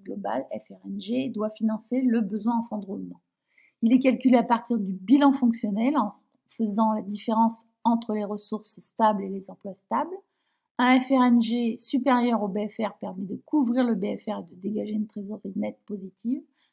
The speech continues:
Un F R N G inférieur au B F R ne permet pas de couvrir le B F R et entraîne une trésorerie nette négative. Dans ce dernier cas, l'entreprise doit trouver des solutions pour financer son exploitation.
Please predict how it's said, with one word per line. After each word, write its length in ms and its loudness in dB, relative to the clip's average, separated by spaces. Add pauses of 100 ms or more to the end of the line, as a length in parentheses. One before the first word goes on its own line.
Un 160 2
F 80 -4
R 140 0
N 180 2
G 280 -6 (360)
inférieur 580 2
au 60 -4
B 140 -6 (100)
F 100 -16
R 240 -2
ne 120 0
permet 320 -4
pas 200 0
de 80 -2
couvrir 320 -8
le 100 -4
B 220 -8
F 140 -20
R 160 -2
et 120 -2
entraîne 300 0
une 140 2
trésorerie 420 -6
nette 320 0
négative. 600 -6 (540)
Dans 100 -2
ce 120 -8
dernier 460 8
cas, 180 4
l'entreprise 500 2
doit 140 -2
trouver 300 0
des 80 0
solutions 420 0
pour 160 -8
financer 380 -2
son 180 -4
exploitation. 680 -10